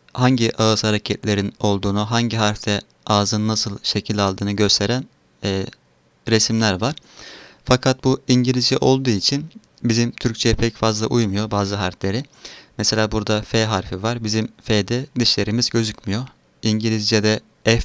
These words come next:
diye okunduğu için ilk başta E harfi çıkıyor. E'de de dişler gözüktüğü için, e, bu şekilde oluyor. Ben daha çok, e, sizin şu şekilde yapmanızı tavsiye ederim. Kamerayı ya da aynayı karşınıza alın.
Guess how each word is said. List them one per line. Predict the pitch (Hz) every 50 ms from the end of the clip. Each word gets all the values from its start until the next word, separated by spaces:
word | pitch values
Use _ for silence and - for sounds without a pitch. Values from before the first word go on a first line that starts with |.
| - -
diye | 107 104 104
okunduğu | 104 - 113 113 117 117
için | 104 92 - - 123
ilk | - 131 120 - - -
başta | 110 104 - -
E | - 117 117 117
harfi | 113 104 95 101 - -
çıkıyor. | - - - - - 123 131 - _ -
E'de | 120 117 110 107 107 104
de | 101 101
dişler | - - - - 113 107
gözüktüğü | 107 110 110 107 107 104 - - - 95
için, | - - 127 131 131 - - - - - - - - - - - _ _ _ - -
e, | 107 101 101 104 120
bu | 123
şekilde | - 104 98 - - 92 92 95 92 92 - - -
oluyor. | 104 98 92 98 117 147 156 - - _ - _ _ _ _ _ _ _ _ _ _ _ _ _ _ _ - - - - -
Ben | 127 123 123 - - _ _ _ _ _ _ _ _ _ - 120
daha | 123 127 135 131
çok, | - - 127 135 - - - - _ _ _ -
e, | 110 104 104
sizin | - 117 113 117
şu | 113 - -
şekilde | - 127 110 - 117 110 113
yapmanızı | 110 110 - - 113 117 110 107 -
tavsiye | - 104 98 95 - 110 101
ederim. | 95 101 104 123 151 - _ - - - - - - - - _ _ _ _
Kamerayı | - 123 120 123 123 120 120 123 120 123 - _ _ _ _ _ _ -
ya | 120 113 110
da | 117 113 -
aynayı | 120 117 117 117 113 117 117
karşınıza | - - 120 113 - - 120 113 107 117 -
alın. | - 120 113 120 139 139